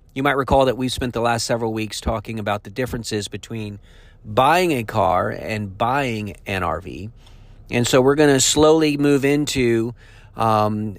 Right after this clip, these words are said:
why there's another top ten reason, <laughs> top ten reasons why, excuse me, selling a, uh, an R V is very different than selling a car.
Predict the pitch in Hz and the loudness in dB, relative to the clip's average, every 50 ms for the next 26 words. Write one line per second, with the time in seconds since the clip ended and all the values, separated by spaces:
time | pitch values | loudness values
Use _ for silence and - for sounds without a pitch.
0 | - - - 120 113 110 120 123 131 135 135 131 131 131 131 131 120 127 120 117 | -16 -14 -12 -12 -6 -2 0 2 4 4 4 4 2 0 0 -2 0 0 2 2
1 | 117 113 113 104 - - - 120 117 117 127 147 165 165 165 147 139 - - - | 2 0 -2 -4 -6 -6 -6 -4 -2 0 2 4 4 6 6 4 4 2 0 0
2 | 135 120 120 - - - 135 123 113 117 110 113 113 113 104 - 123 107 104 110 | 0 0 -2 -4 -6 -6 -4 -2 -2 -2 -2 -2 -2 -4 -4 -4 -4 -6 -4 -2
3 | 113 - - - - - - - - - - - - 147 139 127 123 - 139 127 | -2 -2 -2 -4 -8 -14 -20 -20 -20 -20 -14 -4 0 2 2 2 2 2 0 2
4 | 123 131 135 131 117 123 117 107 110 113 113 110 107 107 - - - 131 123 110 | 4 4 4 4 2 0 0 0 0 2 2 2 2 0 -2 -2 -2 -2 -2 -2
5 | 101 113 113 107 107 117 - - - - - - - - 170 170 196 226 226 208 | -2 -4 -4 -4 -6 -8 -10 -14 -12 -6 -2 0 2 4 4 4 4 4 2 0
6 | 170 139 131 76 - 110 110 104 101 101 98 98 92 - - - - - 107 101 | -2 -4 -6 -6 -4 -2 -2 0 0 -2 -4 -6 -8 -10 -12 -10 -4 -2 0 0
7 | - - 110 104 104 104 104 98 101 104 107 104 110 131 139 151 143 175 185 - | 0 -2 -2 -4 -2 -2 -4 -4 -4 -6 -6 -4 -2 0 0 0 0 0 -2 -2
8 | 180 160 123 104 - - - - 92 90 80 - - - 98 87 82 80 | -4 -6 -4 -4 -4 -4 -4 -4 -6 -6 -8 -10 -8 -8 -8 -6 -6 -8